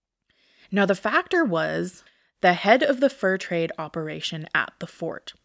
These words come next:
So they would be the ones who were dealing with all of the finances and commissions. So correct me if I'm wrong, but that is what I read. So these are the buildings that remain here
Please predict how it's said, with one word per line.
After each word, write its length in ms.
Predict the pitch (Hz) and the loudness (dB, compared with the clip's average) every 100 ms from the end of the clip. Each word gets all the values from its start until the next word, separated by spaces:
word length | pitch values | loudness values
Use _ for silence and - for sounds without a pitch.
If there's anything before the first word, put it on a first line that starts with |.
| _ _ _ | _ _ _
So 180 | - 190 | -2 0
they 240 | 180 208 | 4 4
would 140 | 294 254 | 4 0
be 140 | 262 | 0
the 100 | 226 | 0
ones 340 | 185 165 160 | 0 -2 -6
who 60 | - | -6
were 140 | 160 | -6
dealing 360 | 156 156 156 156 | -6 -6 -8 -8
with 160 | 156 - | -8 -8
all 160 | 165 190 | -4 -2
of 100 | 202 | -2
the 80 | 190 | -6
finances 920 | - 180 175 175 170 170 165 165 165 | -4 -2 -2 -2 -4 -2 -2 -2 -6
and 160 | - 160 | -10 -12
commissions. 840 | - 160 156 160 160 156 156 160 - _ _ _ _ _ | -10 -10 -8 -10 -10 -12 -14 -16 -18 _ _ _ _ _
So 160 | - 170 | -8 -6
correct 260 | 196 233 | -4 -4
me 120 | 285 269 | -4 -4
if 100 | 285 | 0
I'm 140 | 254 | 2
wrong, 340 | 180 170 170 | 2 2 2
but 320 | 165 160 170 160 | 0 0 -2 -6
that 240 | 165 185 | -6 -4
is 160 | 233 226 | -6 -4
what 140 | 220 | -2
I 100 | 180 | -2
read. 520 | 156 107 - - 214 _ _ _ _ _ _ | -2 -4 -6 -8 -10 _ _ _ _ _ _
So 180 | - 214 | -2 0
these 240 | 208 294 349 | 2 2 2
are 80 | |
the 100 | 339 | 2
buildings 400 | 233 180 180 175 | 2 2 0 -2
that 160 | 170 156 | -4 -6
remain 560 | 160 156 156 156 156 - | -6 -6 -6 -8 -10 -14
here 520 | - 151 139 87 180 | -16 -14 -10 -12 -14